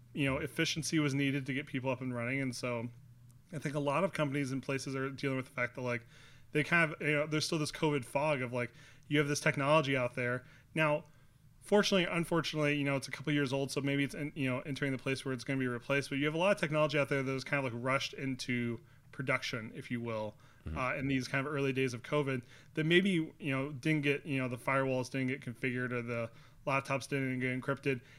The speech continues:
Speaker 1: If you're not a sophisticated organization that, you know, has the remote management capabilities, like a small nonprofit, you, you, you may have this risk out there. And so, you know, kind of going back to what I mentioned a little bit earlier is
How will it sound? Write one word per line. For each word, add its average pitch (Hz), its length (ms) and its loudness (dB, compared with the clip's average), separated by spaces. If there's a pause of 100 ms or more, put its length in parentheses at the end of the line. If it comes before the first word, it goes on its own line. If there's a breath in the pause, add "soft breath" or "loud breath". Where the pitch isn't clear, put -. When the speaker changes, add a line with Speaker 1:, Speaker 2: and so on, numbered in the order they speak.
(120)
Speaker 1:
If 147 140 -2
you're 156 60 2
not 196 160 6
a - 40 4
sophisticated 160 520 0
organization 143 580 2
that, 131 200 0
you 135 140 0
know, 123 140 0
has 139 400 2
the 131 100 -2
remote 131 280 -2
management 139 440 -4
capabilities, 117 720 -4 (360 soft breath)
like 135 120 0
a 127 60 0
small 139 240 0
nonprofit, 127 720 0 (480 soft breath)
you, 180 220 -2
you, 196 260 2
you 185 100 2
may 190 160 6
have 170 300 4
this 131 160 -2
risk 135 260 -2
out 170 220 0
there. 117 160 -4
And 117 120 -6
so, 139 200 -4
you 143 180 -2
know, 135 80 -4
kind 151 180 0
of 151 60 2
going 143 140 2
back 135 160 0
to 143 60 -6
what 131 100 -2
I - 20 -2
mentioned 127 340 -4
a 127 40 -4
little 123 120 -4
bit 120 80 -4
earlier 135 300 0
is 120 140 -6